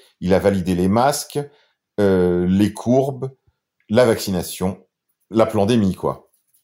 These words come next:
Mais malgré tout, il était détenteur d'une autre solution, d'une alternative, l'hydroxychloroquine et azithromycine. Alors, on lui met la pression,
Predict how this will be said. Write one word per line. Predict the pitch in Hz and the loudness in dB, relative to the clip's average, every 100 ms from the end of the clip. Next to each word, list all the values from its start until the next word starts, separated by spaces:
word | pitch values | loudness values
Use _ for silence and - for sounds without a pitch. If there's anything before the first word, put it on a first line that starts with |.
| - | 0
Mais | 123 170 - | 2 2 0
malgré | 139 143 143 | -2 0 0
tout, | 143 160 175 - | -2 -4 -6 -8
il | - 117 | -2 0
était | 123 151 | 0 0
détenteur | 139 139 127 170 | 0 -2 0 0
d'une | 143 135 | 0 -2
autre | 160 147 | -2 -4
solution, | - 139 131 - 127 113 - _ _ _ - | -4 -6 -6 -8 -4 -4 -6 _ _ _ -4
d'une | 113 | 0
alternative, | 131 117 139 131 - - 104 101 107 - _ _ _ _ - | 2 0 0 -2 -4 -6 -6 -4 -8 -14 _ _ _ _ -6
l'hydroxychloroquine | 226 214 139 - 165 147 131 113 - 160 | 0 0 -2 -4 -4 0 0 -2 -6 0
et | 147 | 0
azithromycine. | 127 123 - 135 120 - 98 95 95 - _ _ _ _ _ - | 0 -4 -6 -4 -4 -6 -4 -2 -2 -6 _ _ _ _ _ 0
Alors, | 98 95 110 - | 2 2 2 0
on | 107 | -2
lui | 107 | 2
met | 113 | 2
la | 98 | 0
pression, | - - - 82 | -2 -8 -8 -10